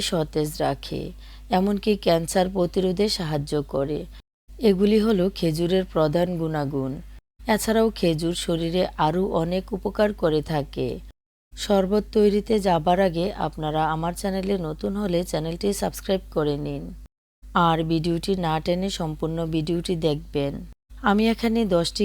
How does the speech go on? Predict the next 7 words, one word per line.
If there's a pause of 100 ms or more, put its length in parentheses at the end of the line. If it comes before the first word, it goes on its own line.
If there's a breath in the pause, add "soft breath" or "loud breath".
(120)
খেজুর (100)
নিয়েছি। (640)
এগুলি (100)
দিয়ে (120)
দুই
গ্লাস (120)
পরিমাণ